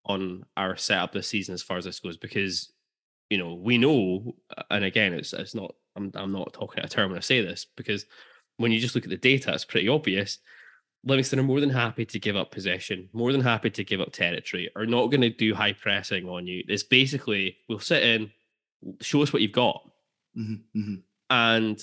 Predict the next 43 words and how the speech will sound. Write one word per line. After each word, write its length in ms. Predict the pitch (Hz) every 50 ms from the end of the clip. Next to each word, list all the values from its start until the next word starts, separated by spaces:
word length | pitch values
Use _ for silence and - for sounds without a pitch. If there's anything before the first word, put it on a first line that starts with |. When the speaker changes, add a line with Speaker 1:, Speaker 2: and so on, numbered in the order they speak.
| - -
Speaker 1:
last 280 | 110 120 120 120 -
season, 200 | - 131 113 110
we 60 | 104
struggled 440 | 101 - - 110 95 92 85 92 _
big 160 | - 104 95
time 180 | - - 95 82
with 80 | 85 85
that 200 | 87 82 85 - - -
against 300 | - 87 101 95 - -
any 200 | - 117 113 110 107
team 160 | - - 104
that 100 | 95 82
came 160 | - 104 95
and 80 | 92 -
did 120 | 98 85 -
that 220 | 82 - - -
to 120 | - 82
us 120 | 85 85 -
at 60 | -
Pittodrie 360 | - - - - 85 - 123 -
especially. 600 | - - - 90 87 87 - - - 87 85 - _ - - - - - - _ _ -
I 80 | - 107
suspect 360 | - - - - - 120 104
that's 160 | 107 101 -
what 80 | - 98
Livingston 300 | 95 92 92 - - -
will 40 | 87 80
do 160 | - 92 90
on 80 | 85 85
Saturday. 720 | - - 98 98 92 92 - - - - 92 90 90 82 - -
So 120 | - -
it's 100 | 92 -
a 40 | 104
big 240 | - - 123 117 -
test 280 | - 117 107 101 -
for 60 | - 107
us 140 | 98 -
to 60 | - -
see, 140 | - 120
have 260 | 107 101 110 110 110 117
we 100 | 113 104
got 220 | 110 123 113 -
that 180 | 110 104 -